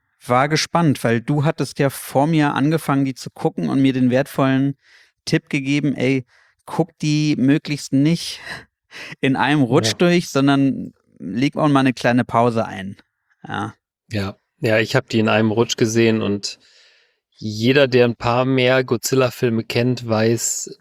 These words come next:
Speaker 2: dass die sich natürlich in ihrem Aufbau
Speaker 1: <laughs>
Speaker 2: irgendwie alle ähneln. Es gibt Godzilla, mal ist er gut, mal ist er bös. Ähm, es gibt irgendwelche Gegnermonster, wie viele ist dann, äh, halt Ermessensfrage. Es gibt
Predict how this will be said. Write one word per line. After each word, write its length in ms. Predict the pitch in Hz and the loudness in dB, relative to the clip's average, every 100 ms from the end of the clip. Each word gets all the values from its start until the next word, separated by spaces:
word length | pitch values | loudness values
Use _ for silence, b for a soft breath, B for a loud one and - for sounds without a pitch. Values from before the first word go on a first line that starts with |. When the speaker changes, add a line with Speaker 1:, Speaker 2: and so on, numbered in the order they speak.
| _ | _
Speaker 2:
dass 340 | 113 107 - | -2 -2 -8
die 240 | - 113 104 | -8 -6 -4
sich 280 | 104 104 | -4 -4
natürlich 560 | 117 104 - 101 104 104 | -4 -4 -4 -2 -2 -2
in 100 | 98 | -6
ihrem 220 | 98 98 | -6 -6
Aufbau 400 | 95 101 107 107 | -8 -6 -2 -2
Speaker 1:
<laughs> 0 | |
Speaker 2:
irgendwie 420 | 104 101 104 110 | 0 -2 -2 -2
alle 180 | 104 104 | 0 0
ähneln. 520 | 110 117 120 120 117 B B B B B | 2 2 2 2 0 B B B B B
Es 160 | - - | -14 -4
gibt 200 | 123 - | -4 -2
Godzilla, 440 | 113 - 123 123 | -2 2 2 4
mal 220 | 113 107 107 | 4 2 0
ist 100 | 101 | -2
er 100 | 104 | -4
gut, 240 | 123 123 | -4 -2
mal 120 | 117 | -2
ist 140 | 104 113 | 0 -2
er 80 | 104 | -2
bös. 380 | 120 123 120 - B B B B - | 2 2 0 -10 B B B B -4
Ähm, 480 | 110 110 107 107 | 0 2 2 0
es 160 | 113 - | -2 -2
gibt 260 | 131 - - | -4 -6 -2
irgendwelche 480 | 147 139 131 120 | 0 4 2 2
Gegnermonster, 800 | 113 123 139 127 120 120 - 123 | 0 0 2 4 4 2 2 2
wie 120 | 110 110 | 2 -2
viele 340 | - 127 127 | 0 4 4
ist 320 | 117 113 - | 4 0 0
dann, 380 | 117 107 107 110 | 0 2 2 0
äh, 40 | |
halt 760 | 110 107 107 110 101 110 104 - | 0 2 2 0 0 0 0 -2
Ermessensfrage. 1160 | 135 117 123 - 123 - 123 117 117 117 113 113 | 0 2 0 0 -2 0 2 4 4 2 2 2
Es 180 | 117 - | -2 -2
gibt 180 | 117 | -2